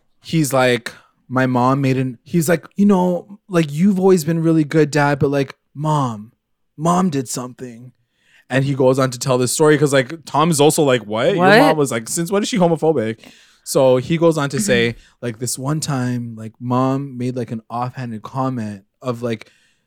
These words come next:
Speaker 1: needing to buy me, like, husky clothes." He didn't even say, okay, first of all, he didn't even say, like, masculine clothes.
Speaker 2: Yeah,
Speaker 1: Like,
Speaker 2: like,
Speaker 1: he didn't
Speaker 2: they,
Speaker 1: say,
Speaker 2: uh,
Speaker 1: they, like, beat around the bush. Like, husky to me sounds like, were you, like, fat shamed? Like, is that the
Speaker 2: Yeah.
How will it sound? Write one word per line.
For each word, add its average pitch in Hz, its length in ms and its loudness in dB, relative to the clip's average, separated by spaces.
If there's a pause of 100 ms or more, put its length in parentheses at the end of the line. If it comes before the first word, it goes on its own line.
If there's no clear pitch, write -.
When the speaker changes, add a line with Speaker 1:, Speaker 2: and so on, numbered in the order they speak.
(220)
Speaker 1:
needing 147 440 -2 (120)
to 127 120 -4
buy 123 240 2
me, 135 160 -2
like, 120 280 -4 (280)
husky 156 560 -4
clothes." 117 880 -4 (480)
He 202 100 0
didn't 254 240 2
even 359 200 0
say, 254 200 2
okay, 170 260 2
first 156 200 -2
of 147 40 2
all, 127 80 4
he 151 120 -2
didn't 190 220 0
even 226 160 0
say, 175 140 0
like, 156 160 0
masculine 135 600 -2
clothes. 123 320 4
Speaker 2:
Yeah, 214 160 10
Speaker 1:
Like, 185 100 6
Speaker 2:
like, 220 180 4
Speaker 1:
he - 100 -12
didn't 208 100 0
Speaker 2:
they, 240 220 8 (140)
Speaker 1:
say, 139 40 -4 (680)
Speaker 2:
uh, 202 100 4
Speaker 1:
they, 165 120 6
like, 175 220 2
beat 196 160 4
around 202 260 4
the 180 80 4
bush. 165 280 4
Like, 147 200 -2
husky 175 560 0
to 180 180 -6
me 185 180 0
sounds 190 260 -2
like, 165 160 -2
were 139 120 0
you, 160 180 -2
like, 143 260 0 (240)
fat 127 260 -2
shamed? 240 460 -6
Like, 135 220 -4
is 127 140 -4
that 147 200 -4
the 196 80 -6
Speaker 2:
Yeah. 196 540 10